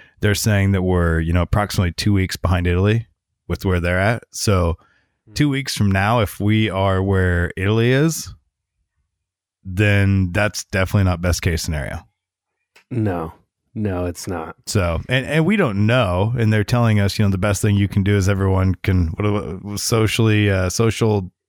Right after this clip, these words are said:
Speaker 1: what's it called again?
Speaker 2: Distancing.
Speaker 1: Distancing. There you go. And, uh,
Speaker 2: Yeah.
Speaker 1: you know, at first I thought, "Okay, maybe that's kind of ridiculous." But, you know, the more we thought about it, just the fact of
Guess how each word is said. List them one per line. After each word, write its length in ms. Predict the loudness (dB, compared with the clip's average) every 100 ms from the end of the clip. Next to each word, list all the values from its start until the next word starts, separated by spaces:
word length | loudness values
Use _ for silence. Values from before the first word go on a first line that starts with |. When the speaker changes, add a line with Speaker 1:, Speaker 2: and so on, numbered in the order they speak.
| _ -10
Speaker 1:
what's 180 | -8 -6
it 60 |
called 180 | -2 -2
again? 220 | 0 -2 0
Speaker 2:
Distancing. 500 | -2 0 -6 -2 0
Speaker 1:
Distancing. 560 | 0 0 -6 -6 -4
There 160 | 0 2
you 80 | 2
go. 180 | 0 -2 -10 _ _ _ _ _
And, 280 | 0 2 2
uh, 380 | 2 0 0 -6 _ _ _ _ -20
Speaker 2:
Yeah. 80 | -20 _ _ _ _
Speaker 1:
you 160 | -4 0
know, 140 | 2 0
at 80 | 0
first 260 | -2 0
I 60 | 0
thought, 160 | 0 0
"Okay, 400 | 0 0 0 -2 -6 _ -4
maybe 200 | -2 0
that's 200 | -2 -4
kind 200 | -2 -2
of 100 | -2
ridiculous." 580 | -2 0 0 0 0 -2
But, 300 | -2 -2 0
you 80 | 0
know, 80 | 2
the 80 |
more 180 | 2 2
we 160 | 2 0
thought 320 | 0 0 0
about 300 | 0 2 2
it, 240 | 2 0 -4 _ _ _ _ _ _ _ _
just 220 | -2 -2 -2
the 80 |
fact 360 | -2 0 0 0
of 280 | 0 -2